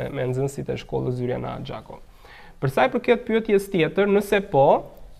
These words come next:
atëre, nëse po, dhuna ka qenë, pra që ata e kanë përjetuar dhe ata janë shprehur, siç mund të shihen nga tabela, që pyetjes së katërt janë përgjigjur njëzet e tetë nxënësa, pra vetëm njëzet e tetë, pra njëzet e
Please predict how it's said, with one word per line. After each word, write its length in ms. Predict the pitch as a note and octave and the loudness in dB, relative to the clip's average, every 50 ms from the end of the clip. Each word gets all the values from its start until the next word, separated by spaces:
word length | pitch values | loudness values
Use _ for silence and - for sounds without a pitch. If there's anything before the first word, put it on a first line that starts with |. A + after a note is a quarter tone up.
| - - - | -20 -12 -8
atëre, 320 | - D3+ C#3+ F3 F3+ F#3 F3+ F3+ - - - - - | -6 -2 2 4 4 4 2 2 -2 -10 -16 -12 -6
nëse 300 | G#3+ F#3 F#3+ - G3 F3+ F#3+ - | -6 -6 0 0 0 0 2 2
po, 140 | F3+ F3 E3 | 2 2 4
dhuna 280 | D3+ D#3 E3 D#3+ D3+ C#3+ | 4 4 4 4 4 4
ka 100 | - D#3 E3 | 2 0 0
qenë, 380 | C3+ - C3 B2+ C#3 E3+ A3 A#3 - | 0 -2 -2 0 0 0 -2 -2 -2
pra 120 | - C#3+ C3+ | -2 -2 0
që 140 | - D3+ C#3+ | 0 0 0
ata 240 | C#3 C#3+ D#3+ D3+ C#3+ | 2 2 2 2 2
e 60 | C3 C3+ | 2 2
kanë 300 | - E3+ E3 C#3 B2+ C3+ | 2 4 4 2 2 0
përjetuar 580 | C3+ C3 B2+ A#2+ C3 C3+ C3 D3 F#3 A3 G#3+ | 0 0 0 0 -2 -2 0 2 2 2 2
dhe 80 | F3+ F3 | 2 0
ata 240 | E3 E3 F3+ F3+ F3+ | 0 0 0 0 0
janë 140 | F3 E3+ | -2 -2
shprehur, 420 | - - - F3 F3 E3+ E3 D#3 D#3+ | -4 -2 2 4 6 6 4 4 0
siç 200 | - D#3 - - | -4 -8 -6 -4
mund 100 | D#3+ D3+ | -4 -4
të 80 | D#3 D#3 - | -4 -4 -2
shihen 240 | - E3+ E3 D#3 | 0 0 0 0
nga 100 | D3+ - E3 | 0 0 0
tabela, 460 | D3+ C#3+ C#3+ D#3 D#3+ D#3+ D3+ D3+ C#3+ | 0 0 2 2 2 4 2 0 -2
që 140 | C#3+ - C#3 - | -2 -4 -4 -2
pyetjes 320 | F#3 F#3 F3+ - E3 E3 | -2 -2 -2 -2 -4 -6
së 120 | - D#3+ - | -6 -2 2
katërt 320 | E3 E3 D#3 D#3 D3+ D3 | 2 2 2 2 0 -2
janë 160 | D3 D3 C#3+ | -2 -2 -2
përgjigjur 420 | D3+ C#3+ C#3+ D#3 F3 D#3+ D3+ D3+ D3 D#3+ | -2 -4 -2 -2 -2 -4 -4 -4 -2 0
njëzet 340 | G3 B3 G#3+ F#3 F#3 - - D3 | 0 2 2 2 2 2 0 -2
e 40 | C#3+ - | -2 -2
tetë 220 | D#3+ C#3 C3+ C3 | -2 -2 -2 -4
nxënësa, 360 | A#2+ A#2+ B2 - - - - A3 | -4 -4 -6 -6 -6 -8 -8 -6
pra 100 | - - D3+ D#3+ | -4 -2 0 0
vetëm 260 | E3+ E3 D#3+ D3 D#3 | 0 0 0 -2 -2
njëzet 300 | D#3 D3 D3 C#3 C#3+ B2 | -2 -2 -2 -2 -2 -4
e 40 | - - D#3+ | -2 -2 -2
tetë, 280 | F3+ A#3 - - - - - - - - - - - - - - - - - - - - - | -2 -2 -4 -10 -18 -20 -20 -20 -20 -20 -20 -20 -20 -20 -20 -20 -20 -20 -20 -20 -16 -6 -2
pra 140 | D3+ C#3 D3 | 0 4 4
njëzet 300 | G3+ G3+ F3 F#3 F3 F3 | 6 6 6 6 6 6
e 100 | E3+ | 6